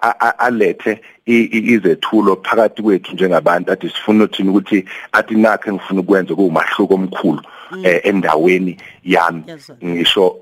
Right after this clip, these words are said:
Speaker 1: ngisho, ngisho ukukhuthaza nokuvukuza amandla omnotho ukuze abantu baqashwe, ukuze kungenzeki lento yokuthi sikhethe nje abantu bese kusasa,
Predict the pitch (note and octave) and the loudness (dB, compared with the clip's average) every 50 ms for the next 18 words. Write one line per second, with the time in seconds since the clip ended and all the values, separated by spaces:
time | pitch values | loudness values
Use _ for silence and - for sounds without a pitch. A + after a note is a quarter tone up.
0 | _ - - F2+ E2+ - G2+ F2 - - F#2+ F#2 F2 - - F#2+ - - - - | _ -4 -2 -2 0 0 0 0 -2 0 -2 -2 0 0 -2 -4 -6 -6 -4 -2
1 | A#2+ A2+ - - - A#2+ A2+ - G2 F2 E2+ D2+ D#2 - F2 E2+ D#2 G#2+ A2+ F#2+ | 0 0 0 0 0 0 0 0 -2 -4 -4 -10 -10 -4 -4 -2 2 2 2 2
2 | D#2 E2+ E2 F2 F#2 G2 G#2+ G2 F2 E2 - - F#2+ G2+ G2+ G2+ F#2+ E2+ - - | 2 0 0 2 0 0 0 -2 -4 -4 -4 -2 0 2 2 2 2 2 0 -2
3 | G2 G2 G2 E2+ E2 D#2 F#2+ F#2+ F#2 - F#2 G2 F#2 - - - - - - - | -2 -2 0 0 2 2 0 -2 -2 -2 -2 -2 -2 -2 -2 -2 -2 -2 -2 -4
4 | G#2+ A#2 C3 A2+ G#2 G#2 A#2+ D3 C#3 A#2+ G#2+ G2 F2+ F#2 F#2+ A2 G2 F#2 F#2+ F2+ | 0 0 2 2 2 0 2 2 2 2 2 2 0 0 2 4 2 2 2 2
5 | F#2+ F#2+ - - - - - - _ G2 F#2+ G2+ G2 G#2 F#2+ - - A2 - A2 | -2 -4 -4 -6 -12 -12 -12 -4 _ 2 2 2 0 0 -8 0 2 2 2 2
6 | F#2+ E2+ F2 E2+ E2 F#2+ G2 G2 - E2+ G2 - G2 F#2 - - G#2+ F#2+ F2 - | 0 0 -2 0 0 0 -2 -2 -2 -4 -2 -2 -2 -6 0 0 2 2 2 0
7 | F2+ E2+ | -4 -6